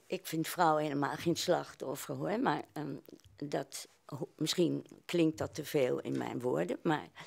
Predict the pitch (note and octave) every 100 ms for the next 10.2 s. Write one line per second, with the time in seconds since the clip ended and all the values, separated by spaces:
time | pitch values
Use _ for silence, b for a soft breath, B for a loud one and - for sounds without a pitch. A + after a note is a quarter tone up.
0 | B B B F3+ E3+ C#3+ - - B B
1 | B A3 - G3+ E3 - D#3+ F3+ B3 C#3+
2 | - - - D#3+ C#3+ C#3+ C#3+ - b b
3 | b b E3+ D3+ C#3+ A#2 - - - -
4 | - D#3+ - - C#3 A#2+ G2+ - - C4+
5 | - - C#3+ - - - D#3+ D3 D3 b
6 | b b - G#3 G3+ C4 B3+ G3 F#3 E3+
7 | F#3+ D#3+ E3+ F3 - - D#3+ - D#3 C#3
8 | D3+ A#3 A3 A#3+ F#3+ D3+ A#2+ - E3+ F#3
9 | - D3+ E3+ A3+ G3+ - D3 C#3 C3 D#3
10 | F3